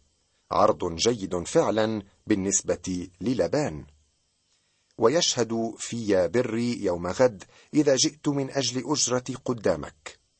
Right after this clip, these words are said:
كل ما ليس أرقط أو أبلق بين المعزة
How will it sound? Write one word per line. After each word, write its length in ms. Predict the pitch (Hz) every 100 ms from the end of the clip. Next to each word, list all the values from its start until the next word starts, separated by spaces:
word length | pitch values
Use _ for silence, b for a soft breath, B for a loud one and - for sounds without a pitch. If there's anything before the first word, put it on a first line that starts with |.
| _
كل 160 | - 120
ما 280 | 95 90 92
ليس 280 | 104 95 -
أرقط 480 | 117 - - 127 _ - -
أو 140 | 85 -
أبلق 500 | 110 123 131 - -
بين 220 | 92 87
المعزة 560 | 87 104 117 101 113